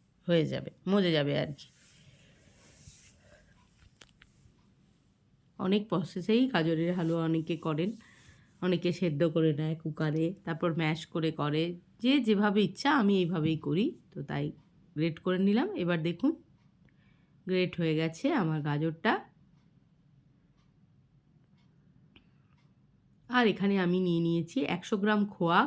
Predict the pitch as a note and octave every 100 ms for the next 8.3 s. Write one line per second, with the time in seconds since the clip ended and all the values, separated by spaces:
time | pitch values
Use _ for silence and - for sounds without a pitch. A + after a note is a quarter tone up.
0 | - - - A3 C#4+ D#4 C4 G3+ E3+ E3
1 | - D#3+ D#3+ D#3 D3+ - - - _ _
2 | _ - - - G#3 B3 A#3 A3+ C#4 F#3+
3 | G3 A#3 A#3 A#3 C4 A#3+ A3+ - C#4+ G#3
4 | F#3 G3 G3 F#3+ F#3+ E3 D#3 F3 - C4+
5 | D4+ G3+ E3+ E3 E3+ E3+ - G3+ E4+ -
6 | - - - - _ _ _ _ - -
7 | _ _ _ - _ - F3 F#3+ A3 G#3
8 | F#3+ F#3 A#3